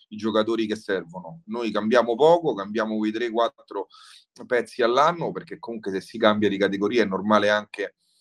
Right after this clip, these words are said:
avere <clears throat> giocatori più pronti alla categoria che si va a affrontare, ma il blocco deve essere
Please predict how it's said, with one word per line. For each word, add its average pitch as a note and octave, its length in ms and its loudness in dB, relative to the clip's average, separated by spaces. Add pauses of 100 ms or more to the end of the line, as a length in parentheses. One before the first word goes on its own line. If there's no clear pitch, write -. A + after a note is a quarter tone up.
(320)
avere G#2 380 0
<clears throat> F3 240 -2
giocatori A2+ 440 -2
più A2 180 -4
pronti A#2+ 360 -4
alla G#2 140 -2
categoria G#2+ 400 -2
che G2+ 60 -2
si - 120 -10
va G#2+ 100 2
a G#2 40 0
affrontare, B2+ 540 0
ma F#2 100 -6
il F#2 80 -10
blocco A#2 360 -2
deve G2 200 -6
essere F#2+ 420 -8